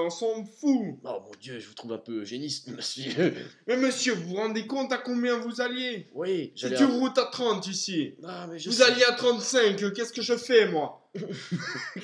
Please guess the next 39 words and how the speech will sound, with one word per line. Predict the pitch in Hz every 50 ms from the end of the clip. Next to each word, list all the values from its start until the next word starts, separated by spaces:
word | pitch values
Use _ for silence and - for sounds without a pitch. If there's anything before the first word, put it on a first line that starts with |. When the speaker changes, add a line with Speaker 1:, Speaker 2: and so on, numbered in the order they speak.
| - -
Speaker 2:
sais, | 185 147 - 131 254 269 - - 202 190
j'arrive, | 185 170 180 180
on | 160 147
est, | 151 170 196
oh, | 214 240 208 220 226 226 226 233
il | 233 202
va | 208 214
vite, | 233 247 -
mon | 208 185 175
tracteur. | 170 170 175 - - 190 196 190 -
À | -
trente-cinq, | - - - 156 151 - - 160 156 156 -
tu | 131
vois | 123 120
le | 117
pète, | 123 120 127 127 - 156 - - -
pète, | 110 107 _ - - _
pète, | - 104 -
pète. | - 101 - _ _ - - - - - - - - - - 131 120 - - - - - - _ - - _ -
Non, | 190 208 190
mais | 165 160
monsieur, | 160 165 160 - - 190 185
enfin, | 160 131 - - 160 151 151 151 139 117
euh, | 107 104 101 95 92 92 _ _ _ _ _ _ _ _ _ _ _ _ _ -
c'est, | - - 123 -
c'est | - 143
important, | 135 131 135 160 170 - - 208 202 190
quoi. | 170 - 117 98 95 - - _ - 190 196 196 - _ _ _ _ _ - - _ _ _ _ _ _ -
Speaker 1:
Bon, | - - - - - - 208 - - - - - - - - - - - - - _ _ _ - - - - - -
ce | - - - 196
que | - -
je | 196 190 196
fais, | 190 - 233 220 220 226 233 233 - - - _ _ _ _
c'est | - - 185
que | 165
je | 160 170 196
laisse | 190 202 208 202 - 208
mon | 202 196 185
collègue | 185 185 214 208 208 202 175 147 156